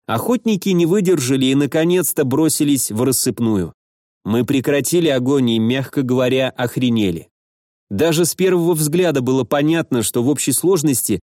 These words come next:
мы поразили около полусотни тварей и ранили примерно ещё столько же. Было видно, как из той огромной кучи кровоточащего мяса пытаются выбраться тяжело раненые твари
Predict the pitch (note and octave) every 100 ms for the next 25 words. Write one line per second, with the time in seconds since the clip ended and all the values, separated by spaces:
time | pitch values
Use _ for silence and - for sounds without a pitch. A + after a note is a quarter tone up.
0 | _ - G#2+ C3 C3 A#2 C#3+ C#3+ D3 D#3+
1 | D#3 D3 E3+ E3+ F3 - A3 - C#3+ A#2+
2 | C#3+ D#3+ G#2 E2+ _ _ _ G#2+ B2+ D3
3 | E3 D#3 C3+ B2+ A#2+ A#2+ G#2+ G2+ F#2+ -
4 | C#3+ C#3+ - B2 G#2+ F#2+ - - _ _
5 | _ _ _ _ G2 A#2 F3 F#3 D3 F#3
6 | D#3+ C3+ A#2 B2+ A#2+ D3 - D#3 C#3+ C#3+
7 | D#3 D3 C#3 - D#3 D3 C3 - B2 B2
8 | C3 - C#3 C3 - B2 B2 C#3+ D3+ -
9 | F#2+ - _ - G#2+ C#3 C#3 - C#3 D3+
10 | C#3+ C3+ - C#3 - A#2 C#3+ C#3 C#3 C#3
11 | B2+ B2 A#2 G#2+ B2+ C3 A#2+